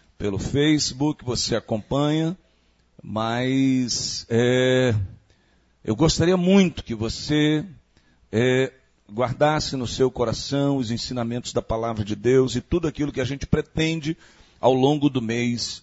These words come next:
dividir. Isaías capítulo trinta e oito, versos um a oito, amém? Todo mundo achou?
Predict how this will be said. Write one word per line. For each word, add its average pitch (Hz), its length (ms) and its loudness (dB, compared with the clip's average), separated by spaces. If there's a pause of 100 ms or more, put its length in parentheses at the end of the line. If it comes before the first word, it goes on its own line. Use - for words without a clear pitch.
(120)
dividir. 90 680 -6 (800)
Isaías 160 560 2
capítulo 143 580 0
trinta 170 420 0
e 131 40 2
oito, 139 400 4
versos 117 440 -2
um 135 100 0
a 127 60 -2
oito, 110 240 -4
amém? 185 300 0
Todo 131 240 -2
mundo 123 180 -4
achou? 190 420 4